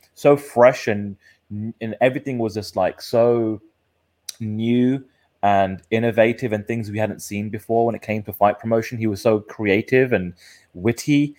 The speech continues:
Um, and I th-, I've seen a lot of people talk about how some of the stuff he was saying at the press conference, you know, leading up to this fight last week was kind of like the greatest hits of Conor McGregor being played, you know?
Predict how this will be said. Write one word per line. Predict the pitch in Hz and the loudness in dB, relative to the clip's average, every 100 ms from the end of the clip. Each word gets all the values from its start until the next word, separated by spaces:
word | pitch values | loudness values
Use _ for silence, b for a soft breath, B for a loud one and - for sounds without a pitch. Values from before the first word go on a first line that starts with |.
| b b b _ - | b b b _ 0
Um, | 107 101 98 95 | 4 4 2 0
and | 110 | 2
I | 107 | 2
th-, | - 139 | 2 0
I've | 113 | 2
seen | 151 | 4
a | 127 | 6
lot | 123 | 4
of | |
people | 123 110 107 | 2 0 0
talk | - 120 117 | 2 0 2
about | 110 101 82 | 6 6 6
how | 101 98 95 95 - _ _ - | 4 6 6 4 -4 _ _ -6
some | - 120 | 0 0
of | |
the | 110 | 2
stuff | 120 104 | 4 4
he | 110 | 2
was | 104 | -2
saying | 110 104 101 | 2 2 0
at | |
the | 101 | -2
press | 120 107 | 2 2
conference, | 107 95 - 85 - - | 0 -2 -6 -12 -12 -10
you | 95 | -4
know, | 90 85 _ - | -4 -6 _ -6
leading | 107 104 | -4 0
up | 98 - | -2 0
to | |
this | 107 - | -2 2
fight | 104 90 | 4 6
last | 104 98 - | 6 4 4
week | 131 113 104 | -2 0 -4
was | 95 | -2
kind | 104 | -2
of | 98 | 0
like | 98 92 - b b b b b | 2 0 -6 b b b b b
the | - | -4
greatest | 107 107 95 - | 2 4 2 2
hits | 117 - 87 | 0 0 -4
of | |
Conor | - 95 | -4 -2
McGregor | 87 92 92 87 | -2 0 0 0
being | 87 85 | -4 -6
played, | 92 82 82 - _ _ _ _ | -4 -4 -6 -12 _ _ _ _
you | 90 | -2
know? | 92 104 | 0 0